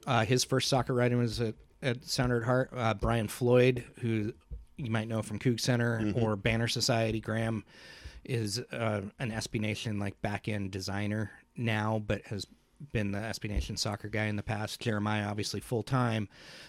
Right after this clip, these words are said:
Speaker 1: Uh, Kirsten Schleiwitz, uh, did some stuff with Fox. Um, who else do we have? Uh, oh, Spencer. Uh,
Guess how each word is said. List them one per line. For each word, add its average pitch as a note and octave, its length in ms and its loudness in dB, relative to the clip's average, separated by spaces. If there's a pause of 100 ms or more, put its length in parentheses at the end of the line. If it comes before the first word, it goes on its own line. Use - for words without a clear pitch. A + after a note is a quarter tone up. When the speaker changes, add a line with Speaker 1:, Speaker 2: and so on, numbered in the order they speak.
Speaker 1:
Uh, A#2+ 260 0
Kirsten C3+ 320 2
Schleiwitz, A#2+ 760 0 (100)
uh, A2+ 320 0 (240)
did A#2+ 160 -2
some A2 120 -4
stuff - 220 -2
with A2 100 -8
Fox. - 680 -4 (100)
Um, G#2 640 -4 (340)
who C#3 160 -2
else - 180 -4
do A2 140 -4
we G2+ 260 -4
have? G#2+ 440 -6
Uh, A2 180 0 (400)
oh, D#3 160 4
Spencer. D3+ 560 2 (580)
Uh, G#2 260 -4